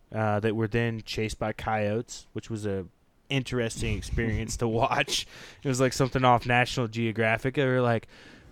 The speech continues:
"Oh, there's, uh, there's these two antelope running," and then we, uh,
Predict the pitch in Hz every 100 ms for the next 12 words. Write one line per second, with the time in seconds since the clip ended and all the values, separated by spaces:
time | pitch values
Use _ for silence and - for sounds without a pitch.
0 | - 175 143 120 123 127 127 127 131 131
1 | 127 127 - _ _ _ 117 127 135 139
2 | 151 160 143 135 139 147 139 139 131 127
3 | 151 160 - - 123 123 127 123 123 120
4 | - _ _ _ _ _ - 120 123 120
5 | 117 113 113